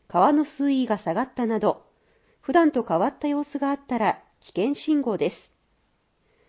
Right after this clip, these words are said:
その場所に近づかないようにし、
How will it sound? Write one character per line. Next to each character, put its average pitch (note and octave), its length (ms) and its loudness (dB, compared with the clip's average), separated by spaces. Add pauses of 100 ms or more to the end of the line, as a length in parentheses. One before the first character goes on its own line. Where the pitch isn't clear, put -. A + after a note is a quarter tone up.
(420)
そ A3+ 100 0
の A#3+ 140 4
場 A#3+ 80 4
所 A#3 100 -2
に A3 160 2
近 - 180 -6
づ C#4 120 -6
か D4+ 120 0
な C#4 140 0
い C4 100 -2
よ B3 140 0
う A#3 60 0
に A3 100 -2
し、 - 340 -6